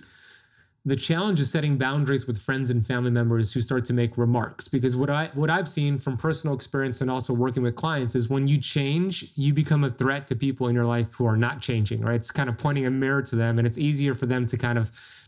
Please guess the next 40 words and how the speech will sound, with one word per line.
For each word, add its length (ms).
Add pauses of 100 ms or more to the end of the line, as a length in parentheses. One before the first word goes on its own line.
bring 160
you 80
back 260
down 360
to 280
their 240
level 480 (260)
versus 440
them 180
having 320
to 80
change 420
or 120
them 200
making 300
decisions 460
to 40
change. 280
So, 240 (480)
for 100
example, 500
you 120
know, 80
somebody 360
doing 680
keto, 340 (640)
two 140
weeks 180
into 300
it, 260
doing 260
so 220
great, 340
feeling 380
better, 420
lowering 380
inflammation, 880
sleep 320
is 100
improving, 640